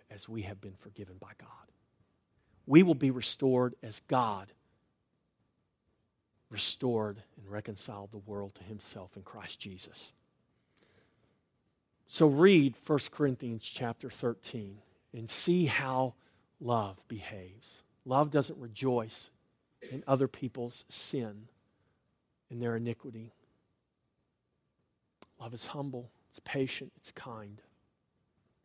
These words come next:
And love is what demands us to go to our brothers and our sisters when they have trespassed against us, because love demands that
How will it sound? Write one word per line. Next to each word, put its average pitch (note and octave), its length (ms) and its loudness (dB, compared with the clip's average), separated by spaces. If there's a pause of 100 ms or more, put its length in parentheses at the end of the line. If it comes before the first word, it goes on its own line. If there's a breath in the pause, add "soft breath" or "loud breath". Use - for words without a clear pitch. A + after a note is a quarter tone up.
(920)
And B2 160 -2
love D3 320 8
is C#3 100 0
what C#3+ 220 2
demands C3+ 500 0
us A#2+ 400 -2
to - 80 -20
go C3 300 2
to C3+ 120 -6
our B2+ 180 -8
brothers A#2 480 -6
and A2+ 100 -12
our G#2+ 100 -12
sisters - 680 -14 (2750)
when B2 160 -4
they C3 160 6
have B2 200 0
trespassed B2 680 -4
against A#2+ 360 -12
us, - 400 -20 (1300)
because B2 260 -12
love A#2+ 260 0
demands A2 540 -8
that - 160 -20